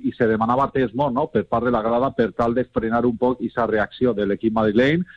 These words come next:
Pedro Martínez ha optat per demanar-lo, però jo crec que un poc tard, i ha sigut un poc la imatge també de, del partit, no? Esa impotència també des de la grada de veure que no n'hi havia ni solucions en la canxa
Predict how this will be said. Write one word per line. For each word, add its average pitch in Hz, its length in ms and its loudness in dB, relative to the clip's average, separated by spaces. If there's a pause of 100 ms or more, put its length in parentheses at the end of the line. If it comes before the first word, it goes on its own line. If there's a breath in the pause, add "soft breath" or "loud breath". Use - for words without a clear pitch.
(140 loud breath)
Pedro 123 240 2
Martínez 120 400 -2
ha 110 80 -2
optat - 320 -2
per 113 140 0
demanar-lo, 117 500 0
però 107 160 2
jo 110 240 2
crec 120 220 0
que 110 260 0
un 120 100 -4
poc 113 220 -2
tard, 120 300 0 (320 soft breath)
i 104 180 0
ha 107 80 2
sigut 110 280 -2
un 104 80 -6
poc 123 160 2
la 120 120 2
imatge 120 360 -2
també 107 320 0
de, 113 200 4
del 104 200 2
partit, 107 360 -2
no? 113 120 -4
Esa 123 160 -6
impotència 117 560 0
també 107 200 -2
des 107 160 0
de 113 80 2
la 101 160 2
grada 113 240 0
de 107 120 -2
veure 113 320 0
que 110 120 0
no 113 120 -2
n'hi 117 120 0
havia 113 220 2
ni 110 140 -6
solucions 110 480 -2
en 110 80 -2
la 98 140 0
canxa 120 400 0